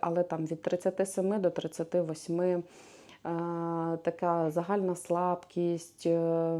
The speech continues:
оце все може бути при Г Р В І. Тобто симптоми наче й однакові, і там, і там лихоманка, і там, і там знобить,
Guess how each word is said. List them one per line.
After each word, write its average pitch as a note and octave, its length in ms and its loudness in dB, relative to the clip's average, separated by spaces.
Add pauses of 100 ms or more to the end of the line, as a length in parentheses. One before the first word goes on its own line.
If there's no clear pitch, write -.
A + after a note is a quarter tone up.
(440)
оце E3 200 0
все G3 260 -2
може E3 280 -2
бути A3+ 340 0
при G#3 220 -2
Г F#3+ 140 -2
Р F3 100 0
В E3+ 60 -4
І. D3 200 -2
Тобто D3+ 300 -8
симптоми G3+ 540 2
наче F#3 360 -2
й F3 60 -2
однакові, G3 520 0
і F3 40 -2
там, F3 240 0
і - 20 -2
там E3 220 -4
лихоманка, F3+ 680 0
і E3 40 -2
там, E3 260 -4
і D#3 40 -6
там D#3 280 -8
знобить, A#3 560 2